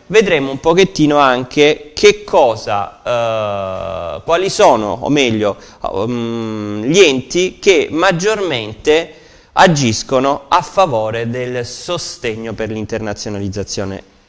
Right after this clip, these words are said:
delle imprese. Quindi, iniziando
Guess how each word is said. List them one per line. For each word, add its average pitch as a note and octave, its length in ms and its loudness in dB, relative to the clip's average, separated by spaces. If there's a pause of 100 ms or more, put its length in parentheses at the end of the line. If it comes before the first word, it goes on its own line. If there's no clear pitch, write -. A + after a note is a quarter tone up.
(240)
delle G#2 240 -2
imprese. F2 520 -8 (1300)
Quindi, C#3 380 2
iniziando C#3 1160 2